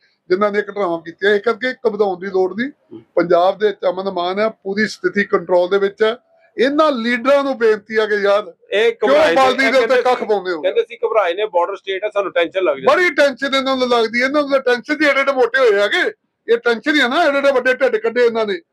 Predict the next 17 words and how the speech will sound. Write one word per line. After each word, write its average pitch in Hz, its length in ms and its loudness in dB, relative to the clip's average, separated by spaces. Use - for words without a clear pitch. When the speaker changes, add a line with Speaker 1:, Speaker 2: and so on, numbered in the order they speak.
Speaker 1:
ਟੈਨਸ਼ਨ 220 300 0
ਨਾਲ 254 120 0
ਬੜੇ 277 260 0
ਪੱਲੇ 240 300 0
ਪ-, 226 280 -4
ਮੋਟੇ 214 280 0
ਹੋ 226 120 4
ਗਏ 190 140 0
ਆ। 180 120 -4
ਇਹਨਾਂ 247 160 0
ਨੂੰ 247 80 -8
ਕਾਹਦੀ 311 180 2
ਟੈਨਸ਼ਨ, 320 260 -2
ਇਹਨਾਂ 294 160 0
ਨੂੰ 294 160 0
ਦੱਸੋ 269 240 -6
ਜੀ। 359 100 -8